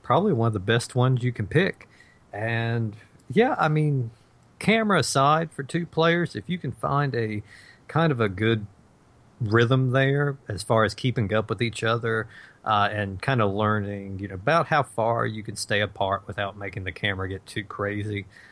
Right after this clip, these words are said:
Uh, it's, it's a, a very fun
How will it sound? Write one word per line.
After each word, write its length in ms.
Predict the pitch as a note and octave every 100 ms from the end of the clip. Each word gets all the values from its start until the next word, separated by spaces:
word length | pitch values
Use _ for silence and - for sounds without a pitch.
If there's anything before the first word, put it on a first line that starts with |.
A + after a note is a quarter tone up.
| -
Uh, 180 | - G#2+
it's, 180 | B2 -
it's 220 | A#2+ A#2
a, 340 | F2+ F2 F2+ F2+ _ -
a 100 | - _ _ _ -
very 340 | G#2 B2 C3
fun 520 | A2+ - G2+ F#2+ F2+